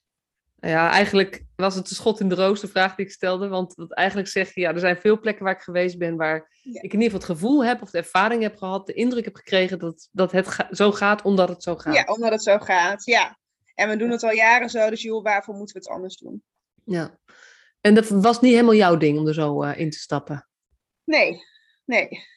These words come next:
Speaker 2: Ik, eh, ben altijd op zoek naar hoe het anders zou kunnen.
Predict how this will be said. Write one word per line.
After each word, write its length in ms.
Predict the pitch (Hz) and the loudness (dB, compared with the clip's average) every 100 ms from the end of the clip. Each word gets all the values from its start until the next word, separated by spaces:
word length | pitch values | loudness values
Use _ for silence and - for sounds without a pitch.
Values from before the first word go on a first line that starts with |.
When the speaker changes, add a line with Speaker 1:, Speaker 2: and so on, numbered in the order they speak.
| _ | _
Speaker 2:
Ik, 200 | - 240 | -10 -6
eh, 420 | - 226 214 208 202 - _ _ _ _ _ _ | 0 2 4 2 0 -8 _ _ _ _ _ _
ben 180 | 220 | -4
altijd 300 | 226 240 247 | -2 -4 -4
op 80 | 233 | -12
zoek 260 | - 262 254 | -10 -10 -4
naar 520 | 233 220 214 208 - _ _ _ _ | 0 2 2 0 -4 _ _ _ _
hoe 120 | 226 | -6
het 120 | 226 | -6
anders 300 | - 208 214 | 0 0 0
zou 200 | - 214 - | 0 0 0
kunnen. 400 | 208 190 196 | -2 -2 -10